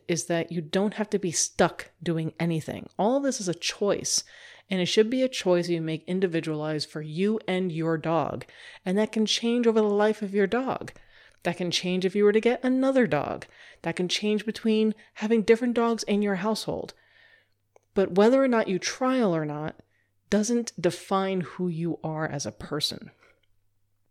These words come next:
And that's coming from someone who struggles with that very thought. <laughs> I know intellectually it's true, but it's difficult for you to admit,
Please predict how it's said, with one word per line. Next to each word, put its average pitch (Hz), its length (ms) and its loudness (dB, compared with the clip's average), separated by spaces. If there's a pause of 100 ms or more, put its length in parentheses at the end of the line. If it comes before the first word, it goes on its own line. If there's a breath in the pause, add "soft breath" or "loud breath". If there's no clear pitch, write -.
(300)
And 180 140 0
that's 180 160 0
coming 220 360 2
from 175 220 -2
someone 175 340 0
who 160 140 -4
struggles 170 540 0
with 170 160 -2
that - 180 0
very 156 260 0
thought. - 360 -10 (1080 loud breath)
<laughs> - 720 -4
I 175 200 2
know 202 420 6
intellectually 254 800 4
it's 254 180 -2
true, 160 540 2 (360 loud breath)
but 185 140 4
it's 170 160 0
difficult 175 640 2
for 160 300 -4
you 160 200 -2
to 160 360 -4
admit, 165 560 -2